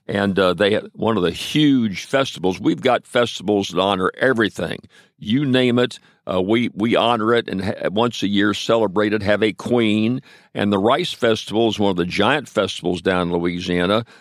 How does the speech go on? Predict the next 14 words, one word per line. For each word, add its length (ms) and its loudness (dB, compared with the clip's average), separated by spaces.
As 200 -6
many 200 2
as 100 0
a 100 2
hundred 300 0
thousand 480 0
people 300 -4
turn 280 -2
out. 260 0
John 460 0
Kennedy, 640 -2
President 540 0
John 400 0
Kennedy, 460 0